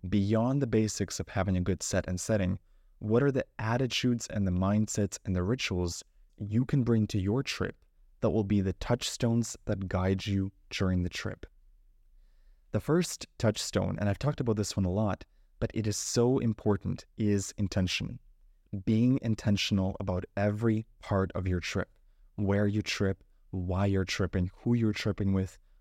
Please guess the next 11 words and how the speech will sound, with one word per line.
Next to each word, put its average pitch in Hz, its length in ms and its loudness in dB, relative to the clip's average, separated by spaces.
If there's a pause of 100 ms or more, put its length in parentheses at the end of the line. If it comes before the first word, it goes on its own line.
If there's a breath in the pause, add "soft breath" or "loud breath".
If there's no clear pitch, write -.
what 113 100 0
is 101 140 -2
the 87 100 -4 (140)
purpose 117 420 0
of 98 140 2
this 101 180 0
experience? - 880 -2 (460)
Being 113 280 4
absolutely 110 840 -2
crystal - 500 -2
clear 101 400 2